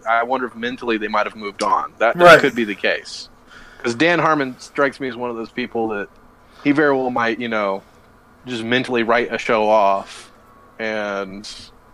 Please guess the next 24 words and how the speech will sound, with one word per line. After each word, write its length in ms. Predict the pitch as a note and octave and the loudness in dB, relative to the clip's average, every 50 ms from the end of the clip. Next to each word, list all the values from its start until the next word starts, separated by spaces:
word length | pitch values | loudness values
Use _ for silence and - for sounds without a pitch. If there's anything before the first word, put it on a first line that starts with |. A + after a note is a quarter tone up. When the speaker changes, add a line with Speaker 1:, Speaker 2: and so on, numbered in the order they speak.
| - - - - - - - - - - - - - - | -20 -20 -20 -20 -20 -20 -20 -20 -20 -20 -20 -20 -14 -4
Speaker 1:
you 140 | - B2 A#2+ | 0 2 2
know, 160 | A2+ G#2+ G2 | 4 4 4
he'll, 160 | F#2+ B2+ C#3 B2 | 4 2 2 2
he'll 160 | - D3 D3 | 2 0 0
stay 200 | - - D#3+ C#3 | 2 2 2 2
on 140 | C#3 C#3 C3+ | 4 2 2
it 60 | A#2 | 0
for 100 | - C3 | -2 -4
the 80 | A2+ G#2 | -6 -6
paycheck, 580 | - - B2+ B2+ B2 - - G#2 F#2+ F2+ - - | -4 -4 -4 -4 -4 -6 -6 -4 -4 -6 -6 -8
but 120 | A2 F#2+ | -10 -8
he's 160 | A2 A#2+ A2 B2+ | -8 -8 -6 -4
not 160 | B2 A#2 - | -4 -4 -4
gonna 120 | C3+ A#2+ A2+ | -4 -6 -6
be 80 | A#2 | -6
given 240 | G#2+ B2+ A2+ A2+ A2 | -6 -6 -4 -4 -4
his 140 | A2 G#2+ G#2+ | -6 -6 -4
A 140 | G#2 A2 G#2+ | -2 -2 -2
game 240 | G#2+ G2+ G2 F#2+ | -4 -6 -10 -10
stuff. 440 | - - - G#2 D#2+ - - - - - - - | -12 -8 -4 -4 -4 -4 -6 -14 -20 -20 -12 -4
Speaker 2:
Yeah. 420 | F#3 E3 D3 C#3 C3 A#2+ A#2+ A2 - - - - - - - - - - - - - - - - - _ _ - - - - - - - - - - | 4 8 8 8 8 6 2 -2 -6 -10 -20 -20 -20 -20 -20 -20 -20 -20 -20 -20 -20 -20 -20 -20 -20 _ _ -20 -20 -20 -20 -20 -20 -20 -12 4 8
I 120 | E3 E3 | 10 12
don't 80 | D#3+ D3 | 12 12
know. 240 | C3+ B2+ A#2+ A2+ | 10 6 2 0